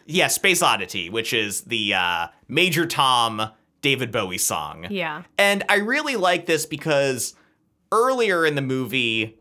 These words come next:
Speaker 1: Adam Scott takes a jab at Walter, uh, saying, you know, Major Tom, like, tapping him on the head when
Speaker 2: Ground
Speaker 1: he
Speaker 2: control to Major Tom.
Speaker 1: when he zones out,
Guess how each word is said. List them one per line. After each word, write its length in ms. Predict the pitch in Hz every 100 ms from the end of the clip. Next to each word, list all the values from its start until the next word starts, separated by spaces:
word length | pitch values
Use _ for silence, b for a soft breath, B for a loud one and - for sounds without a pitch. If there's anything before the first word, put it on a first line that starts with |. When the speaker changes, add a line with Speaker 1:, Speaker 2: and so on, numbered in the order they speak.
| -
Speaker 1:
Adam 280 | 151 160
Scott 600 | 147 - 139 123 120 120 - _ _
takes 280 | 226 226 220
a 60 |
jab 500 | 156 160 156 143 123 -
at 160 | 127 120
Walter, 720 | 120 120 - 123 104 101 -
uh, 340 | 110 104 98 98
saying, 360 | - 123 113 110
you 80 |
know, 200 | 110 104 101 _ -
Major 500 | 117 120 143 139 131
Tom, 460 | - 131 117 113
like, 220 | 110 104 101
tapping 340 | 135 123 120
him 80 | 120
on 100 | 110
the 60 |
head 220 | 101 127 107
when 100 | 220
Speaker 2:
Ground 200 | 240 240
Speaker 1:
he 60 |
Speaker 2:
control 380 | 247 226 220 214
to 120 | 220
Major 320 | 220 208 202
Tom. 340 | 214 208 202 180
Speaker 1:
when 100 | 170
he 160 | 165 156
zones 460 | 127 151 139 120
out, 420 | 131 120 104 107